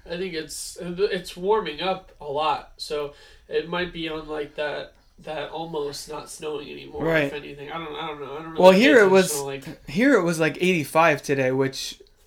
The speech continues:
Speaker 2: is actually sort of cool for Florida, but, like,
Speaker 1: It might be, like,
Speaker 2: it's
Speaker 1: thirty or forty
Speaker 2: Yeah,
Speaker 1: in, in
Speaker 2: it's
Speaker 1: northern
Speaker 2: Yeah,
Speaker 1: places.
Speaker 2: exactly.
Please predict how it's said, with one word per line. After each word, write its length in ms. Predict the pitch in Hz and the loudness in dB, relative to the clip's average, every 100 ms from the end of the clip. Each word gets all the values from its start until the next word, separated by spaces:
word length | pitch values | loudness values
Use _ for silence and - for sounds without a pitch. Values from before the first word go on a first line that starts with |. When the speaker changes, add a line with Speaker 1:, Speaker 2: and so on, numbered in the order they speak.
| _ - | _ 0
Speaker 2:
is 160 | 175 | 4
actually 400 | 170 185 180 175 | 6 6 6 0
sort 200 | 156 196 | 2 2
of 120 | 160 135 | 2 4
cool 300 | 196 175 131 | 6 6 4
for 160 | 139 139 | -4 -2
Florida, 400 | 185 160 131 135 | 2 4 2 2
but, 240 | 143 143 | 0 2
like, 380 | 147 143 135 - - | 2 2 0 -10 -12
Speaker 1:
It 160 | 170 170 | -8 -2
might 200 | 175 175 | -2 0
be, 100 | 175 | -2
like, 220 | 165 160 | -2 0
Speaker 2:
it's 140 | 190 180 | 2 4
Speaker 1:
thirty 280 | 185 175 160 | 4 2 -2
or 100 | 151 | -2
forty 360 | 180 170 175 | -2 0 4
Speaker 2:
Yeah, 420 | 185 226 165 139 - | 10 12 10 8 -2
Speaker 1:
in, 60 | - | -6
in 80 | - 208 220 | -2 0 2
Speaker 2:
it's 180 | 233 202 | 2 0
Speaker 1:
northern 520 | 160 160 151 147 143 139 | 0 0 0 -4 -6 0
Speaker 2:
Yeah, 220 | 175 165 | 2 2
Speaker 1:
places. 120 | 175 | 2
Speaker 2:
exactly. 520 | 160 170 160 143 127 | 2 4 4 2 -2